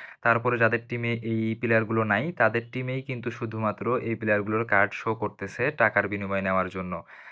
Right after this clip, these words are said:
তো এই প্লেয়ারগুলো অবশ্যই আমাদের গেমে আগে এসেছিল বলেই কিন্তু এরা টাকার বিনিময়ে যে আমরা নিতে পারবো তাদের কার্ডটা, এটা শো করতেছে।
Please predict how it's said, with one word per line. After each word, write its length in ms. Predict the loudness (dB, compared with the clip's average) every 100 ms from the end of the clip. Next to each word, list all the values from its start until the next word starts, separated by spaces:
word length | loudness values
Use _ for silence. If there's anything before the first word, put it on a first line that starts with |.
| -12 -2
তো 300 | 0 0 -2
এই 200 | -4 -4
প্লেয়ারগুলো 540 | 0 2 2 2 0 2
অবশ্যই 460 | 0 -2 -4 -2
আমাদের 260 | 0 0 -2
গেমে 220 | -2 -2
আগে 380 | 2 2 2 -4
এসেছিল 440 | -4 -8 -6 -4
বলেই 280 | 0 0 0
কিন্তু 340 | -2 -6 -2 0
এরা 200 | 2 2
টাকার 300 | 2 0 -2
বিনিময়ে 380 | -6 -4 -4
যে 100 | -2
আমরা 160 | 0 0
নিতে 240 | -2 -2
পারবো 200 | 0 0
তাদের 280 | -2 -2 -2
কার্ডটা, 280 | -2 -2 -2
এটা 200 | -2 -2
শো 200 | -4 -6
করতেছে। 500 | -6 -8 -8 -10